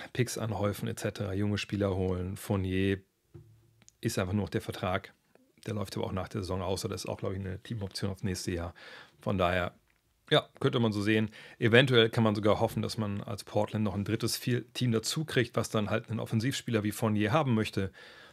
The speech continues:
dass man dann noch was anderes bekommt. Äh, aber das ist ein Deal, den ich mir vorstellen kann.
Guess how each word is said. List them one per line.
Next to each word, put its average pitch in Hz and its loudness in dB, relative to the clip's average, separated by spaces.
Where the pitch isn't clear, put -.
dass - -12
man 107 0
dann 95 0
noch 90 -4
was 92 -8
anderes 107 0
bekommt. 92 -6
Äh, - -8
aber 110 0
das 127 6
ist 131 0
ein 117 2
Deal, 120 0
den 117 0
ich 104 -4
mir 107 2
vorstellen 104 -4
kann. 98 -4